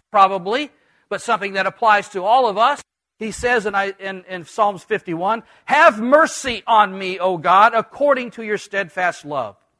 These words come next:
According to your mercy, blot out my transgressions.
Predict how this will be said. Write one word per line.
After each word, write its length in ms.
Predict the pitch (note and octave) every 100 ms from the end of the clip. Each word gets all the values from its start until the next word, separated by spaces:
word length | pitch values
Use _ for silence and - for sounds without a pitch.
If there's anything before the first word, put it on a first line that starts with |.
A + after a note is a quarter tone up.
| _ _ -
According 640 | A#3 A#3 - F#4+ F4+ B3+
to 140 | - A3+
your 140 | G3
mercy, 540 | F3 F#3+ G3 - C3+ - _ _
blot 580 | C#3 G3 A#3+ C4 B3+ _ -
out 400 | G#3 A3 - C#4+
my 240 | G3+ G3+ F3+
transgressions. 1040 | - G#3 F#3 C3 E3 F#3 - C#3 A2